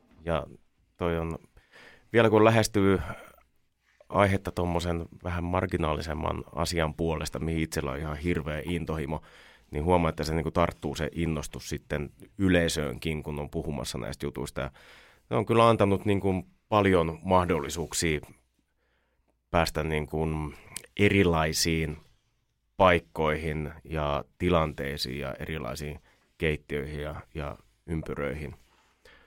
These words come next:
Et ihan en ois kuvitellut vielä silloin, ää, sanotaan kaksituhatta kolmetoista, että on Pohjoismaiden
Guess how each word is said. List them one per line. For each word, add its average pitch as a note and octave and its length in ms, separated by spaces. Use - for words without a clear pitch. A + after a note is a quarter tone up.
Et - 200
ihan D#2 320
en F#2+ 160
ois G#2 220
kuvitellut F#2+ 760
vielä F#2 260
silloin, F2 520
ää, D#2 400
sanotaan E2+ 320
kaksituhatta F2 400
kolmetoista, D#2+ 800
että D2 400
on D2+ 300
Pohjoismaiden D#2+ 760